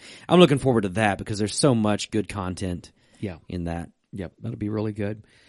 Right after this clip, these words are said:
Speaker 2: And then we have a new sermon series starting on April twenty-fourth.
Speaker 1: Yes, we do.
Speaker 2: Are you ready? What's
Speaker 1: Yep.
Speaker 2: the name of it, do you know?
Speaker 1: Do You Have Grit?
Speaker 2: Do You Have Grit? It's gonna be good.
Speaker 1: It is gonna be good.
Speaker 2: Do you, um...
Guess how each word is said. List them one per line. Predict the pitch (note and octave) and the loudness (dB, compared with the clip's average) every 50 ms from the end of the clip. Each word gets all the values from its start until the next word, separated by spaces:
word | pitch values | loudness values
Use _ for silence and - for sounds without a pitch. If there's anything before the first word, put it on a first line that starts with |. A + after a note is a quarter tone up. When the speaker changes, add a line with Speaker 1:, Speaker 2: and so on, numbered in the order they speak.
| - - - - _ - - | -20 -20 -20 -20 _ -6 -2
Speaker 2:
And | C#3+ C#3 C#3+ | -2 0 2
then | D3 E3 A3 C4 B3+ A#3 G3+ G3 G#3 G#3 G3 F3 - _ - | 2 2 2 4 4 4 4 2 2 -2 -6 -8 -14 _ -4
we | B2 A#2 C3 | 2 4 6
have | D3+ C#3 | 6 6
a | D3 | 4
new | D3+ E3 E3 | 4 2 0
sermon | - - G3 G3 G3 F#3 | 0 0 0 0 0 -2
series | C#3+ - - D#3+ C#3 C3 B2 | -4 -2 0 2 2 2 0
starting | - - C#3+ C3 B2 B2 A2 | 0 2 2 4 4 4 2
on | A2 A2+ - - | 0 -2 0 0
April | B2 B2+ A#2+ - A#2+ A2 | 0 0 2 0 -4 -4
twenty-fourth. | - - - B2 A#2 A2+ G#2 - - A#2+ A2+ G2+ F2+ G2 - - | -4 -4 -2 0 0 0 0 -2 0 0 0 0 0 -4 -8 -12
Speaker 1:
Yes, | - G2 F#2 F#2 F#2+ - - | -6 -4 -2 -2 -2 -2 -4
we | G2 F#2+ | -4 -2
do. | F2 E2 D#2 D2+ D2+ | -2 -2 -2 -2 0
Speaker 2:
Are | - | 0
you | A2+ A2 G#2+ | 0 2 2
ready? | G#2+ A2 A#2+ C#3 D3 E3+ D#3 | 2 2 2 2 0 -2 -2
What's | B2+ A#2+ A#2+ A#2+ | 0 0 0 0
Speaker 1:
Yep. | B2 | 0
Speaker 2:
the | B2 A#2 | 0 0
name | B2 B2+ B2+ | 2 2 2
of | A#2+ G#2 F#2 | 2 0 -2
it, | F#2+ F#2 | -2 -4
do | F2 | -4
you | G2+ G2 | -4 -4
know? | G2+ G2+ A2 A#2 B2+ - - | -4 -4 -6 -6 -8 -10 -8
Speaker 1:
Do | F2 F2+ | -2 0
You | F#2+ F#2 G#2 A2+ | 2 2 2 2
Have | A2 A#2+ A#2+ A#2+ A2+ | 2 2 0 -2 0
Grit? | G2+ G2+ F#2+ F#2 E2 - - - _ _ - | 0 2 2 2 0 -4 -10 -20 _ _ -14
Speaker 2:
Do | A#2+ F#2+ C3 C3+ | -4 4 6 6
You | D3 D#3+ | 8 6
Have | D#3 D3+ D3+ D3+ D3 | 6 4 2 -2 -2
Grit? | B2 A#2 A#2 A2 F#2+ - _ _ - - - _ _ _ _ _ _ _ _ _ _ _ _ _ _ | -4 -4 -4 -4 -4 -6 _ _ -20 -20 -20 _ _ _ _ _ _ _ _ _ _ _ _ _ _
It's | _ _ | _ _
gonna | - - A#3 | -4 -4 -2
be | A3 D3 | -2 0
good. | A#2+ C#3 F#3+ - - G#2 - _ - | 0 -2 -2 -2 -6 -12 -14 _ -8
Speaker 1:
It | G#2+ C3 | -6 -6
is | F3+ E3+ | -4 -4
gonna | - F2 | -4 -4
be | D#2 E2+ | -4 -4
good. | D#2 E2+ D#2+ E2 E2 - _ _ _ _ _ _ _ _ _ - | -4 -4 -6 -8 -10 -16 _ _ _ _ _ _ _ _ _ -10
Speaker 2:
Do | G#2+ A2+ | -4 0
you, | A#2+ A#2 A#2+ B2+ B2+ B2+ B2 B2 | 0 2 4 4 4 6 6 4
um... | B2 A#2+ A#2 A#2 A2+ A2 A2 G#2+ G2+ G#2 G#2 G#2+ | 4 2 2 0 0 -2 -2 -4 -8 -10 -14 -16